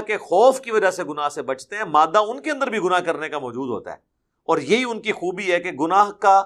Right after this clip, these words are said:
مادہ ہونے کے باوجود وہ گناہ نہیں کرتے اللہ کے خوف کی وجہ سے۔ جبرائیل علیہ السلام اگر گناہ نہیں کرتے تو ان کے اندر تو حصی نہیں گناہ کرنے کی، تو وہ کمال نہیں ہے۔ کمال تو یوسف علیہ السلام کا ہے کہ قرآن میں اللہ تعالیٰ نے فرمایا کہ اس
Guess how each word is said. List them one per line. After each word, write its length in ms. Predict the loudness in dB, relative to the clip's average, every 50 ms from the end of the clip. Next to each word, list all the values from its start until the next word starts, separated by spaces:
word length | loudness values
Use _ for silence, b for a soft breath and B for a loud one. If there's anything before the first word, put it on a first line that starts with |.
| -2 _ _ _ _ _ _ _
مادہ 320 | 0 4 4 4 4 2 0
ہونے 260 | 0 0 -2 -4 -6
کے 120 | -6 -6 -2
باوجود 380 | 0 0 0 -2 -4 -6 -6 -6
وہ 140 | -6 -6 -4
گناہ 220 | -4 -2 -2 -2 -4
نہیں 120 | -6 -4
کرتے 280 | -4 -4 -4 -2 -2 -2
اللہ 200 | 0 0 -2 -2 -2
کے 80 | -4
خوف 260 | -4 -4 -4 -6 -6
کی 100 | -6 -6
وجہ 180 | -6 -6 -6 -8
سے۔ 140 | -10 -12 -18 _ _ _ _ _ _ _ _ _ _ _
جبرائیل 560 | -6 -2 -2 0 2 4 4 6 6 4 4
علیہ 100 | 4 4 2
السلام 400 | 2 2 4 4 4 4 4 2
اگر 160 | -2 -2 -2
گناہ 240 | -2 0 0 0 0
نہیں 120 | 0 -2
کرتے 300 | -2 -2 -2 0 -2 -4
تو 140 | -2 -2 -2
ان 100 | -2 -2
کے 60 | -6
اندر 160 | -6 -4 -4 -2
تو 120 | 0 0
حصی 320 | 0 0 -2 -4 -6 -6 -8
نہیں 120 | -6 -6
گناہ 180 | -4 -2 -2 -2
کرنے 320 | -2 -4 -6 -6 -10 -12
کی، 160 | -12 -14 -12
تو 160 | -4 -4 -4 -4 0 2
وہ 140 | 2 2
کمال 360 | 2 2 0 0 0 0 0 -4
نہیں 200 | -6 -6 -8 -10
ہے۔ 80 | -10 -12 _ _ _ _ _ _ _ -4
کمال 360 | 2 4 6 6 6 6 4
تو 80 | 2
یوسف 340 | 2 2 0 0 0 0 0
علیہ 120 | 2 2 2
السلام 380 | 0 0 0 0 0 0 -2
کا 120 | -6 -6 -6
ہے 140 | -6 -10 _ _ _ _ _ _ _ -12
کہ 60 | -4
قرآن 360 | 0 2 4 4 2 2 0
میں 80 | -2 0
اللہ 120 | 0 0
تعالیٰ 180 | 0 0 -4 -4
نے 40 |
فرمایا 340 | -4 -2 0 2 4 4 2 0 -2 _ _ _ _ _ _ _ -6
کہ 40 | -4
اس 200 | -4 -4 -4